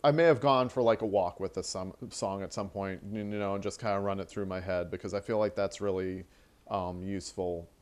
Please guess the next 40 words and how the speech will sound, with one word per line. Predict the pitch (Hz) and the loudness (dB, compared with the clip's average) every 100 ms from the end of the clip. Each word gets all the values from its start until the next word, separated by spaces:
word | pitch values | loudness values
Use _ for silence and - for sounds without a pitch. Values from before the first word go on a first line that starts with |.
| _ | _
as | 95 92 87 87 82 - - - _ _ _ _ _ 117 | -2 0 2 0 -4 -8 -10 -14 _ _ _ _ _ -6
an | 113 - | -4 -2
editing | 107 104 101 98 92 | 0 0 -2 -4 -6
tool, | - 98 87 82 87 | -8 -6 -4 -4 -4
is | 87 - | -6 -6
just | 110 - | -8 -6
to | 107 | -2
go | 104 98 | 2 4
out. | 95 92 87 - _ _ _ _ _ _ _ _ - | 4 2 -2 -10 _ _ _ _ _ _ _ _ 6
Um, | 175 180 | 8 8
and | 220 240 | 2 0
even | 277 302 | 0 -2
just | 208 190 - | -2 -2 -2
the | 139 | 0
process | 147 143 139 123 | 4 2 2 -2
of | 117 | -4
playing | - 139 165 180 | -4 -4 -2 0
the | 127 | -2
song | - 101 101 | 0 -2 -4
sometimes, | - 104 104 104 98 | -4 -8 -4 -6 0
like, | 127 123 | 0 2
song, | - 139 - | 2 2 2
you, | 151 180 - - - - - _ - _ | -4 -4 -8 -20 -20 -20 -20 _ -20 _
well, | 135 170 | -2 0
everyone | 262 190 117 95 | 2 2 2 2
knows, | 92 95 107 | 2 2 0
like, | 117 117 117 | 4 4 4
you | 143 139 | 0 2
know, | 135 131 | 6 6
as | 139 147 | 8 6
you're | 156 | 6
playing | 147 147 151 147 | 2 0 0 0
through | 147 | -2
the | 123 | -2
song, | - 135 151 127 | -2 -2 0 0
the | |
words | 113 143 180 156 | 0 0 0 -4
just | - 127 | -6 -6
kinda | 135 113 107 | -4 0 0
naturally | 107 107 110 117 127 120 107 104 101 | 0 0 -2 -2 -2 2 4 4 2